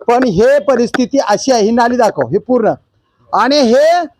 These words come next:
घराच्या समोरची नाली आहे, घराच्या समोरच्या नालीवर फरशी सुद्धा टाकलेले नाही. म्हणजे ह्या नालीतले किडे डायरेक्ट घरामध्ये येतात. चला तिकडे जाऊ, दाखवूया.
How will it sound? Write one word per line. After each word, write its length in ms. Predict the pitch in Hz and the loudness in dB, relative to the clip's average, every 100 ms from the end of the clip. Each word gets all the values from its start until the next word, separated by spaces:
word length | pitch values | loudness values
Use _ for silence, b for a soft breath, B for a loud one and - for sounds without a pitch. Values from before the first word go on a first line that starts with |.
| _ _ _ 175 | _ _ _ -4
घराच्या 560 | 196 269 330 285 359 - | 0 2 0 0 0 0
समोरची 520 | - 320 339 330 339 | 0 2 0 0 0
नाली 260 | 330 320 | 2 2
आहे, 160 | 320 320 | 2 2
घराच्या 500 | 262 277 302 311 320 | 2 2 2 2 0
समोरच्या 480 | 311 294 302 277 311 | 0 0 0 2 0
नालीवर 640 | 294 277 277 294 294 330 294 _ _ - _ _ | 2 2 2 2 2 2 -2 _ _ -20 _ _
फरशी 360 | 233 285 - 349 | -2 -2 0 -2
सुद्धा 240 | 285 330 359 | 0 2 2
टाकलेले 460 | 349 320 311 302 | 0 2 2 2
नाही. 120 | 294 285 | 2 2
म्हणजे 240 | 285 311 320 | 2 2 2
ह्या 240 | 262 311 | 2 2
नालीतले 680 | 330 302 277 269 269 240 277 - | 2 2 2 0 -2 0 0 0
किडे 300 | 285 277 247 139 - _ _ | 0 2 2 -2 -8 _ _
डायरेक्ट 800 | - 208 185 262 262 285 339 311 | -14 -6 -2 2 2 2 0 0
घरामध्ये 460 | 302 277 302 294 277 | 0 2 2 2 2
येतात. 240 | 262 - | 0 0
चला 180 | 254 254 | 0 2
तिकडे 240 | 240 240 202 | 2 2 2
जाऊ, 220 | 165 160 | 0 0
दाखवूया. 440 | 180 - 147 - | -2 -2 -6 -6